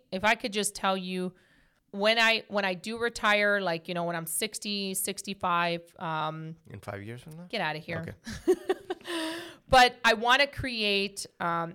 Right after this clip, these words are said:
Speaker 1: and not a hospice. Like, I think it's so barbaric how people pass away. You have no idea. Like, the way my dad passed away, he was all about nature. So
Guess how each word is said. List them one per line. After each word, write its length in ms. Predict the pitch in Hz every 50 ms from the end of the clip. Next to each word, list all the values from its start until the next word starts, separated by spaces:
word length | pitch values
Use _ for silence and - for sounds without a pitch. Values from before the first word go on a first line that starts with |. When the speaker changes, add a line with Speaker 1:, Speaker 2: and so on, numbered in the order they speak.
| - -
Speaker 1:
and 140 | 220 226 220
not 220 | 233 240 285 320
a 20 |
hospice. 480 | 311 - 208 190 185 - - 175 180 -
Like, 220 | 185 180 - - -
I 140 | - 220 233
think 320 | 233 - 269 254 254 -
it's 140 | 262 254 - -
so 240 | - - 208 208
barbaric 680 | 208 208 214 202 190 190 185 165 160 160 165 165 160 -
how 140 | - 185
people 340 | 170 - - - 175 - 180
pass 360 | 165 - - 170 160 - -
away. 400 | 175 160 156 160 165 170 175 - - -
You 100 | 190 196
have 140 | 208 196 196
no 140 | 190 190 185
idea. 540 | 180 180 170 - 165 165 165 165 170 170 - -
Like, 220 | 170 170 170 - - _ - - - -
the 80 | - 185
way 120 | 180 190 190
my 140 | 196 190 180
dad 260 | 170 190 175 180 180
passed 260 | - 190 185 175 -
away, 380 | - 170 175 170 175 175 175 175 - _ _ _ -
he 80 | -
was 100 | 233 214
all 140 | 240 233 247
about 220 | 240 208 208 196 175
nature. 360 | 175 170 170 - - 170 160
So 360 | 160 - - 196 185 180 170